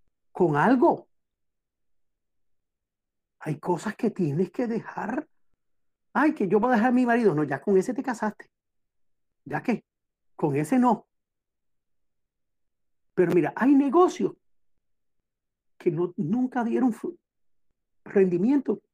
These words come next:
Déjalo ir. Hay amistades que no te ayudan. Tú las tratas de evangelizar,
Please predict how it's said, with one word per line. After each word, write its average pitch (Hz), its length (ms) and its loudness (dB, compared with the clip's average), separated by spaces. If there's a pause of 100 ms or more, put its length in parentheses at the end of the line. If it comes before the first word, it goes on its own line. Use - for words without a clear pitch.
(160)
Déjalo 147 380 -6
ir. 240 220 -4 (1200)
Hay 254 180 2
amistades 294 680 2
que - 120 -8
no 151 160 -8
te 214 80 -10
ayudan. 277 520 -2 (1300)
Tú 226 120 -2
las 240 180 0
tratas 226 260 -4
de 262 60 0
evangelizar, 214 1120 -4